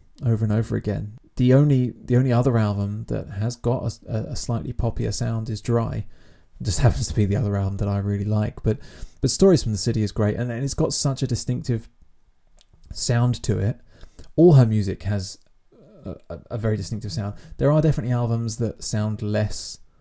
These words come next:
like that traditional P J Harvey sound that I could, that I can pinpoint. Let England Shake, uh, and, and White Chalk are, are quite different to me.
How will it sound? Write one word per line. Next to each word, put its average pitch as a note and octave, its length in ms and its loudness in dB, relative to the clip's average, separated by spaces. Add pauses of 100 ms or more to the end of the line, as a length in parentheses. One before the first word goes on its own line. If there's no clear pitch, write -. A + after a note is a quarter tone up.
(760)
like G#2+ 380 0
that G#2+ 180 -2
traditional A#2 440 0
P A#2 160 2
J G#2 140 2
Harvey G2+ 300 -2
sound G#2 360 -6
that A2+ 140 -6
I A2 100 -2
could, - 240 -10
that A#2 120 -2
I A2+ 140 2
can A2+ 240 -2
pinpoint. A#2 460 -2 (400)
Let B2 220 4
England A2 280 2
Shake, - 380 0 (300)
uh, G2+ 360 0
and, G#2 320 -4
and G#2+ 160 -2
White G#2+ 240 0
Chalk G#2+ 460 -2 (420)
are, B2 220 -4
are A#2 80 -2
quite G#2+ 320 -2
different G#2 480 -2
to G#2+ 140 -2
me. G#2 320 -2